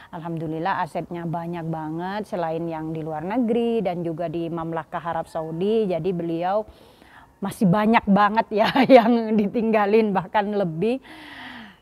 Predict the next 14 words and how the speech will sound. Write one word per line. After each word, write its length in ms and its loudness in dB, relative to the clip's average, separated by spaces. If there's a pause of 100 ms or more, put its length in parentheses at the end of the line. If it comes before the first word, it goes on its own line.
Jadi 240 -2
alhamdulillah 680 0
masih 400 0
bisa 400 4
menggaji 640 2
saya. 520 -8
Jadi 280 0
tetap 240 -4
majikan 400 0
saya 400 2
yang 80 -4
menggaji, 640 0
tapi 320 -8
melalui 720 -4